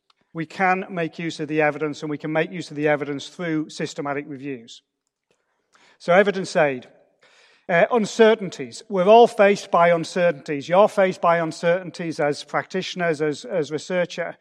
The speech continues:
I'm faced by uncertainties in the work I do. So again, it's been mentioned, I work at the, uh, Northern Ireland Hub for Trials Methodology Research. As a trialist, there are many uncertainties in how best to do our trials.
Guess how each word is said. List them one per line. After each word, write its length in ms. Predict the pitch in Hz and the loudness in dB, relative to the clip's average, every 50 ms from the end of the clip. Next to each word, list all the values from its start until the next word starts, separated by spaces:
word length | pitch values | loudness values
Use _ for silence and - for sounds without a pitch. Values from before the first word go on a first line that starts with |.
| _ - _ _ - - _ _ _ _ _ _ - | _ -20 _ _ -20 -20 _ _ _ _ _ _ -4
I'm 260 | 185 180 196 214 208 | 2 2 2 2 2
faced 360 | - - 196 180 175 170 - | 0 0 0 2 0 0 -2
by 180 | - 170 165 165 | 2 2 4 4
uncertainties 1000 | 165 156 156 - - 180 175 175 190 185 151 - 185 175 165 156 - - - _ _ _ _ _ _ _ _ - | 2 0 -2 -4 -2 0 0 0 0 -2 -8 -10 -8 -6 -6 -8 -8 -12 -18 _ _ _ _ _ _ _ _ -4
in 260 | 180 170 160 165 - - | -4 -4 -2 -4 -8 -8
the 140 | 190 180 165 | -2 -2 -2
work 300 | 160 165 170 165 156 - | 2 2 2 2 2 0
I 200 | 170 151 147 151 | 0 0 0 0
do. 240 | 151 196 175 147 135 | 0 -2 -2 -2 -4
So 160 | - - 160 | -4 -6 -6
again, 240 | 143 139 160 147 143 | -4 -2 -2 -2 -2
it's 100 | 156 - | -4 -6
been 160 | - 156 147 | -6 -4 -2
mentioned, 320 | 156 156 156 147 - 151 139 | -2 -4 -4 -4 -4 -4 -4
I 80 | 135 | -4
work 420 | 131 - - 185 170 160 147 - 165 | -6 -8 -12 -6 -4 -4 -4 -4 -6
at 100 | 165 156 | -4 -2
the, 320 | 160 147 143 135 123 131 | -2 -2 -2 -2 -6 -6
uh, 200 | - 151 139 156 | -4 -2 -2 -4
Northern 340 | 170 156 151 156 151 156 151 | -4 -2 -2 -2 -2 0 0
Ireland 380 | 151 151 156 151 147 143 139 | 2 2 2 2 0 -2 -2
Hub 160 | 147 151 143 - | -4 -4 -4 -4
for 80 | - | -8
Trials 340 | - - 165 147 147 143 - | -10 -2 0 0 0 0 -2
Methodology 560 | 165 147 - 156 156 151 156 156 147 143 170 | -6 -8 -8 -6 -4 -2 -2 -2 -4 -6 -10
Research. 420 | 185 240 262 - - 156 143 - 156 | -8 -8 -8 -8 -6 -8 -8 -8 -8
As 80 | 143 | -10
a 60 | 151 | -10
trialist, 520 | 147 - - 208 202 214 233 233 220 - - | -10 -6 -2 0 2 2 2 0 0 -4 -4
there 100 | 202 190 | -4 -4
are 60 | 180 | -4
many 240 | 185 190 185 190 190 | -2 -4 -4 -4 -6
uncertainties 640 | 185 180 165 - 190 185 190 185 175 - 170 143 | -6 -8 -8 -6 -2 -2 -2 -2 -4 -12 -14 -12
in 120 | 160 165 147 | -10 -10 -8
how 180 | 151 165 165 | -4 -4 -4
best 300 | 147 147 165 156 - - | 0 0 -2 -2 -2 -6
to 60 | - 147 | -14 -8
do 160 | 156 156 151 | -4 -2 0
our 160 | 147 147 151 | 0 0 -2
trials. 540 | - - 156 147 139 127 120 - - - - | -2 -4 -4 -2 -2 -4 -6 -10 -18 -20 -20